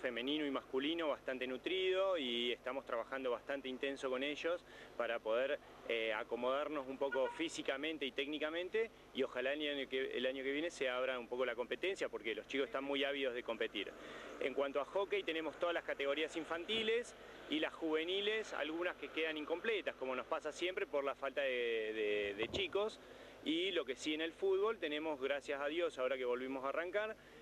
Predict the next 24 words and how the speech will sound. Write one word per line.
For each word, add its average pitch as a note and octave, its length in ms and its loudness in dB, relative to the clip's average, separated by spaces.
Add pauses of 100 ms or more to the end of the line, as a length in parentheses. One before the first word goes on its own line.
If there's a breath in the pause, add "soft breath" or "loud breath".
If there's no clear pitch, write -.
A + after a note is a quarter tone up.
eh, B2 400 2
un D3 180 0
montón C3+ 520 2
de C#3 100 2
nenes C#3 340 -2
en B2 80 -2
la A#2 40 2
escuela, D#3+ 400 0
tenemos B2 240 -2
como A#2 300 -4
ciento C#3 280 -2
cincuenta B2 540 0
chicos B2+ 360 -2
en A2+ 120 -2
la G#2+ 120 2
parte B2 240 -2
de A#2 60 2
escuela C#3 320 2
deportiva, C3+ 480 2
que A#2+ 60 -10
es - 100 -10
el A#2 100 -2
bloque B2+ 240 0
menor, F3+ 380 0